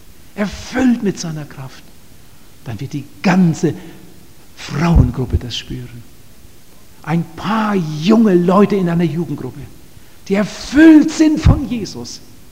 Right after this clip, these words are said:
die können eine ganze Jugendgruppe umkrempeln. Ein paar Menschen voll Heiligen Geistes stoßen jede Berechnung um.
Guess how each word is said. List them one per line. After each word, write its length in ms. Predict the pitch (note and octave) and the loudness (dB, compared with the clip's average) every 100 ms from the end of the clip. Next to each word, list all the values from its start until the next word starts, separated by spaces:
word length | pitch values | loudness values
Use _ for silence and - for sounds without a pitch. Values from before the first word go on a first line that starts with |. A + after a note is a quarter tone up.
| - - - - | -20 -20 -20 -12
die 80 | - | -8
können 240 | E3+ D#3+ | -6 -4
eine 160 | D#3 D#3+ | -4 -2
ganze 340 | G#3 G3+ F3+ | -2 -2 -2
Jugendgruppe 760 | E3 C#3 A#3+ E3+ A#2 B2 A#2 A2 - | -4 2 4 4 -2 -4 -6 -10 -4
umkrempeln. 540 | F3+ A#2+ B2 A2 B2+ A#2+ - - - - - - - - - - - - - - - | -4 -4 -10 -12 -14 -18 -20 -20 -20 -20 -20 -20 -20 -20 -20 -20 -20 -20 -20 -20 -10
Ein 220 | D3+ C#3 - - | -6 -6 -8 -10
paar 240 | F#3+ G#3+ | -2 0
Menschen 540 | F#3+ F3+ D#3+ D#3 C3 A#2 - - - | 2 0 -2 -6 -6 -8 -14 -20 -18
voll 340 | - G3+ D#3+ | 0 2 2
Heiligen 460 | D#3+ D#3+ D#3+ D3 C3+ | -2 -2 -2 -2 -4
Geistes 560 | C3 B2 - A#2+ - - - | -8 -8 -10 -12 -14 -20 -20
stoßen 600 | - - D#3+ C#3 - A#2 A2 - | -14 -6 -4 -4 -6 -8 -10 -14
jede 680 | D3 A#2+ C#3+ F3 F3 E3+ D3+ - F3 - | -12 -4 2 4 2 -2 -6 -10 -20 -16
Berechnung 640 | - C3+ A#2+ C3+ - B2 A#2+ | -10 -8 -6 -8 -6 -8 -8
um. 220 | C#3 A#2+ | -10 -10